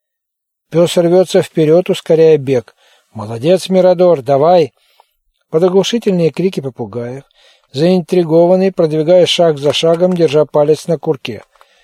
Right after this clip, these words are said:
И вот меня настигает волна воздуха, пропитанная характерным запахом зверя, похожим на запах лисицы, только более резкий,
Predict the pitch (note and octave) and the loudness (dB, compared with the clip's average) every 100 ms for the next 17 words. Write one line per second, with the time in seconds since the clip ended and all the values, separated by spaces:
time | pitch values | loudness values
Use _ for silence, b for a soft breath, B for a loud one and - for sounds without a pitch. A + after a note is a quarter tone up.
0 | b b b _ - D#3+ G#3 A3 A3 A3 | b b b _ -6 0 0 2 2 2
1 | F#3+ F#3 F3 F#3 E3 E3 D#3+ D3+ C#3 F3+ | 0 0 2 2 2 0 2 0 0 0
2 | E3+ C3+ B2 C3 C3+ D3+ - F3 E3+ D#3+ | -2 -4 -6 -6 -2 -2 -2 -4 -2 -2
3 | - D#3 D3+ F3 F3 F#3 E3 C#3+ D#3 D3+ | 0 -2 0 0 0 0 -2 0 -2 -2
4 | - D#3 B2+ C3+ C#3 C#3+ D#3 _ _ _ | -4 -4 -4 -2 0 0 -4 _ _ _
5 | - D#3 - G3 F#3+ F3 C#3+ E3 - D3 | -6 -4 0 0 2 0 0 0 -2 -4
6 | D3+ C3+ - D#3+ - E3 - _ _ - | -4 -6 -6 -10 -10 -14 -14 _ _ -4
7 | C#3 D3+ D3 D3 C#3 C3+ F#3 F3+ - D#3+ | -2 0 0 2 0 0 0 -2 -6 -12